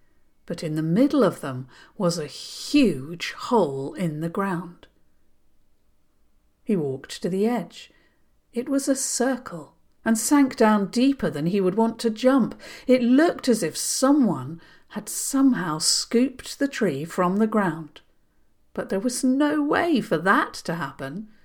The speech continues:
and so it would have taken a long time. A group of people would have had to cut down the tree, transport it, and then dig this perfectly round pit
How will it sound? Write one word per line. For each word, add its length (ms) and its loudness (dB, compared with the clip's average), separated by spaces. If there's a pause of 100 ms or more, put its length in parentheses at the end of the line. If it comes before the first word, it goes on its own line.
(920)
and 160 -6
so 340 2
it 280 -4
would 260 -4
have 180 -8
taken 460 -2
a 80 -2
long 480 0
time. 500 -4 (580)
A 60 2
group 460 4
of 160 -4
people 520 -6 (260)
would 180 4
have 340 -4
had 240 0
to 240 -6
cut 460 0
down 280 0
the 80 2
tree, 500 -6 (120)
transport 840 0
it, 260 -4 (360)
and 220 4
then 260 4
dig 340 4
this 340 -6
perfectly 640 -2
round 540 -2
pit 360 -4